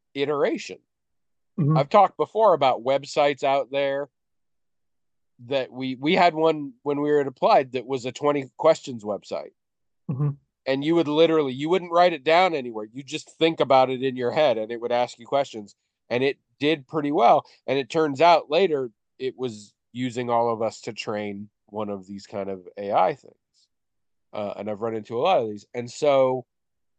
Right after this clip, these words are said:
Speaker 1: it's sitting with a bunch of data, and it's sitting with a bunch of memory of times it has talked to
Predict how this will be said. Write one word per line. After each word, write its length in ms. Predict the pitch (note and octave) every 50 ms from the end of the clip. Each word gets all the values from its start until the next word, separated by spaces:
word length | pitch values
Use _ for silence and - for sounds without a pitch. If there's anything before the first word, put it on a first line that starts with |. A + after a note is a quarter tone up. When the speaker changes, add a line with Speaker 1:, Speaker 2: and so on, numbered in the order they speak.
| _ _ _ _ _ _ _
Speaker 1:
it's 260 | D#3+ F3 F3 - -
sitting 540 | - - F#3+ F#3+ F3 F3 E3+ D#3 D#3+ D#3 D3
with 240 | C3 C3+ D3+ C#3+ -
a 60 | F3+
bunch 380 | D3+ C3 D3+ D3+ E3 F3 - G3+
of 180 | G3 F#3+ E3+
data, 380 | - E3 C#3 B2+ A2+ G#2+ A#2 C#3 - _ _ _ _ _ _ _ _ _ _ _ _ _ _
and 160 | - C3 C3+ C3+
it's 200 | C#3+ - - - - - -
sitting 340 | - E3+ F3 E3 E3+ D#3 D3
with 200 | C#3+ D3 C#3 B2+
a 80 | C3+ A#2+
bunch 500 | G#2 G#2 - - C#3+ D3 E3 F3 C#3+ D#3
of 160 | D3+ C3 B2
memory 680 | C#3 C#3 D3+ D#3 D#3 D3+ D3+ C#3+ C#3 C3+ C3+ C3 C3+ _ -
of 260 | B2+ B2+ B2 A2 -
times 460 | - - D3+ C#3+ C#3+ D3 C#3 C3+ B2
it 120 | C3+ C#3
has 240 | B2 C3+ B2+ A2+ -
talked 480 | - - - C#3+ - - - - - -
to 80 | -